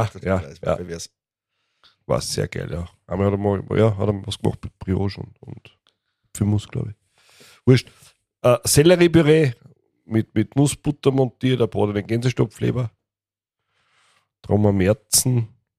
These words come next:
Speaker 2: Hauptspeis,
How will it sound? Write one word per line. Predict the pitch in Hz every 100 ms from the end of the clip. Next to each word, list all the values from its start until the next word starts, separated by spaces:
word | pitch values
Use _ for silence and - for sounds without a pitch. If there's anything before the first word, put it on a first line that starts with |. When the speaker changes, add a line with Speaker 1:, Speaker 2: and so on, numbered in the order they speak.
| _ _ _ _ _ _ _ - _ _ _ _ -
Speaker 2:
Hauptspeis, | 110 - - 98 101 - - -